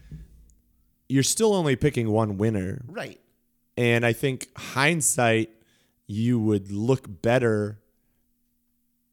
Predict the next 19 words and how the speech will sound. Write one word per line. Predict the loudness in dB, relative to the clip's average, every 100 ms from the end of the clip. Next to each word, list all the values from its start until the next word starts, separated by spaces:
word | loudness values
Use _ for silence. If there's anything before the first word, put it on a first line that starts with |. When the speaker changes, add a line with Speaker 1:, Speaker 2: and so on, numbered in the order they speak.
| _ _
Speaker 1:
if | -6 -4
you | -4 -2 -2 -6
nominated | -6 -4 -4 -2 -2 -4
more | -6 -6 -2 -2
in | 0
years | 0 0 0
where | 0
it's | 0 0
just | -4 0
really | 2 4
loaded. | 4 0 -2 -8 -14
Speaker 2:
The | -10
Oscars | -8 -8 -8 -12
would | -12 -14
certainly | -14 -14 -14 -12
look | -12 -10
better, | -10 -10 -10
yeah. | -2 2
Speaker 1:
Like, | 4 2 -6